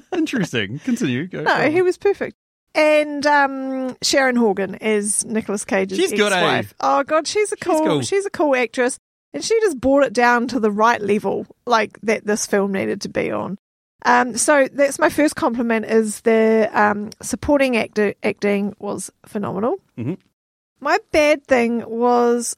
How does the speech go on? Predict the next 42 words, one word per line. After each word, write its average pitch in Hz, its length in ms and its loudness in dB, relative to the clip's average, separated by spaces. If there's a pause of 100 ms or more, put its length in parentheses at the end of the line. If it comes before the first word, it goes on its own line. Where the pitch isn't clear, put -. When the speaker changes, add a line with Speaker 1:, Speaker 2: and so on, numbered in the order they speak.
(140)
Speaker 2:
I 285 80 -4
started 480 480 0
switching 403 420 -2
off 277 220 2
in 277 120 -4
the 262 100 2
third 233 360 2
act. - 540 -4 (340)
Speaker 1:
<laughs> 285 80 -4 (440)
Speaker 2:
Like, 254 200 0
Speaker 1:
I've 165 120 2
got 196 140 2
the 160 60 -4
same 160 220 2
thing 147 220 0
for 113 80 -8
my 117 160 0
bad 98 240 -4
thing. 92 180 -8
Speaker 2:
when 339 160 -2
it 359 220 -2
turned 339 340 0
into 339 300 -2
the 311 240 -2
action, 262 800 -2
blah, 226 300 2
blah, 262 300 2
blah, 226 580 2
it's - 200 -14
like, 233 160 -10 (100)
"Oh, 254 480 -2
damn. 208 800 -2 (1040)
Could, - 180 -18 (140)
did 262 180 -6
they 269 140 2
not 277 200 -6
ha-, 285 100 -4
know 269 180 -2
how 262 80 2
to 247 80 2
finish 254 340 -6
this?" - 300 -4